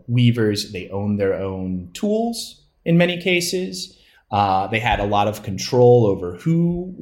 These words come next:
they worked with, over how the work was done, over how much the work was done. They had a lot of, they had a lot of free time in many cases. Um, and,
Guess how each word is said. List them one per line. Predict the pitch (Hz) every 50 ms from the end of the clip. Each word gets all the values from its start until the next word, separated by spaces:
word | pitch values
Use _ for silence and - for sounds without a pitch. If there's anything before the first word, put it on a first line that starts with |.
| - -
they | 151 147 156 156
worked | 151 156 147 156 151 -
with, | 156 151 147 151 156 156 - - _ _ _ _ _ -
over | 110 107 107 104 107 104 101 98 98 95 95 92 90
how | 90 - - 127 127 131 139 135
the | 139 131
work | 120 123 127 123 123 -
was | 123 117 120
done, | - 120 117 120 120 120 120 120
over | 104 90 90
how | 87 - - 104 98
much | 95 98 113 135 - - -
the | - 139
work | 127 131 127 127 123
was | - 135 123 123
done. | 123 123 120 120 120 120 120 120 120 - - - - _ _
They | - 117
had | 110 143 139
a | 135 127
lot | 131 135 160 151
of, | 143 143 - - - -
they | 120 117
had | 120 110
a | 101
lot | 92 87 85 98 113
of | 110 -
free | - - 180 226 285
time | - - - 92 82 85 85
in | 85 85
many | 85 85 85 85
cases. | 82 - 76 69 - - - - - - - _ _ _ _ _ _ _ _ _
Um, | 110 110 107 104 101 101 98 95 92 92 95 104 - - - _ _ _ _ _ _ _ _ - - - _ -
and, | 131 120 117 117 113 113 113 113 110 107 107 -